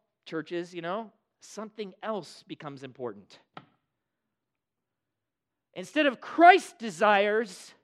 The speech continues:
my desires. Instead of Christ's interest, my interests.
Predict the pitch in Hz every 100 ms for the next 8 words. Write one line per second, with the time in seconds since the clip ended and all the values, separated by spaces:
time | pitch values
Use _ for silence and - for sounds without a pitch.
0 | _ _ _ _ _ - 165 190 196 156
1 | 131 104 90 _ - - _ _ _ _
2 | 190 330 359 294 - 277 359 403 - -
3 | 262 240 262 240 - - - _ _ _
4 | _ _ _ 156 208 233 226 180 - 156